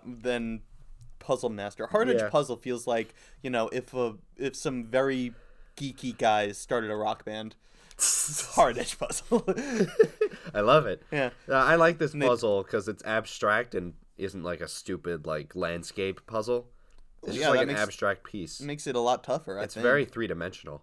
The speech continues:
Speaker 1: Uh, yeah, it is.
Speaker 2: Um,
Speaker 1: Uh,
Speaker 2: I like it a lot.
Speaker 1: you'll have to imagine it, people listening.
Speaker 2: Yeah.
Speaker 1: But, well, it's,
Speaker 2: That's it.
Speaker 1: it looks, it looks cool.
Speaker 2: Thanks.
Speaker 1: It looks cool.
Speaker 2: I really didn't get that far. I started this morning.
Speaker 1: Mm-hmm.
Speaker 2: It was my last puzzle.
Speaker 1: Really?
Speaker 2: And then I, I gave up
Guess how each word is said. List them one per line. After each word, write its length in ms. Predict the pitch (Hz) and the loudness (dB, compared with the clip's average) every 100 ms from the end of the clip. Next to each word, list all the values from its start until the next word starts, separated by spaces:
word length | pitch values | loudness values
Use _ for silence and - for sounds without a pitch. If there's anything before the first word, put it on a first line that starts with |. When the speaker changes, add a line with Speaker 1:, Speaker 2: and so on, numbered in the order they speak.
| - | -10
Speaker 1:
Uh, 120 | 151 | -8
yeah, 240 | 160 156 131 | -4 -4 -4
it 100 | 143 | -6
is. 260 | 151 - - | -10 -14 -10
Speaker 2:
Um, 440 | 90 82 80 80 73 | -8 -6 -8 -12 -8
Speaker 1:
Uh, 120 | 127 101 | -6 -2
Speaker 2:
I 40 | |
like 140 | 135 139 | -2 -2
it 60 | |
a 40 | 101 | -4
lot. 260 | 87 - - | -4 -8 -14
Speaker 1:
you'll 200 | 143 143 | -4 -4
have 200 | 147 160 151 | 0 -2 0
to 320 | 139 113 127 | -2 -2 -4
imagine 380 | 123 117 117 110 | -4 -4 -6 -12
it, 140 | 107 _ _ | -14 _ _
people 340 | _ 117 113 107 | _ -10 -8 -12
listening. 300 | 110 110 104 - | -14 -14 -16 -8
Speaker 2:
Yeah. 280 | 147 156 117 - - - - _ _ _ | 4 6 6 2 -14 -20 -20 _ _ _
Speaker 1:
But, 0 | |
well, 260 | 147 165 151 | 0 2 2
it's, 100 | 160 | 0
Speaker 2:
That's 180 | 135 - | -2 -2
it. 180 | 110 - | -4 -4
Speaker 1:
it 80 | 165 | -6
looks, 180 | 220 - | -6 -6
it 140 | - 240 | -4 -4
looks 180 | 262 - | -6 -6
cool. 240 | 120 113 - | -6 -6 -2
Speaker 2:
Thanks. 400 | 208 185 107 - | 2 2 0 -8
Speaker 1:
It 40 | 220 | -8
looks 200 | 277 - | -8 -8
cool. 160 | 104 110 | -6 0
Speaker 2:
I 40 | |
really 240 | 135 139 131 | 2 4 2
didn't 120 | 120 | 2
get 100 | 123 | 0
that 160 | 113 107 | 0 0
far. 160 | 104 95 | 2 2
I 60 | |
started 380 | 95 165 151 117 | 4 4 4 2
this 160 | 104 123 | -6 0
morning. 380 | 117 107 90 - - | 0 0 -4 -12 -12
Speaker 1:
Mm-hmm. 220 | 147 160 | -8 0
Speaker 2:
It 80 | 113 | 0
was 160 | 110 | 0
my 160 | 107 107 | 0 2
last 300 | 113 107 - | 2 0 -2
puzzle. 420 | 117 104 95 78 - - - | -2 0 -2 -6 -12 -18 -6
Speaker 1:
Really? 300 | 165 160 117 | -4 -4 -4
Speaker 2:
And 160 | 104 104 | -4 -2
then 180 | 104 104 | -2 -2
I, 260 | 98 95 - | -2 -4 -4
I 80 | 98 | -6
gave 320 | 101 101 101 | -2 -2 -2
up 240 | 92 - | -4 -6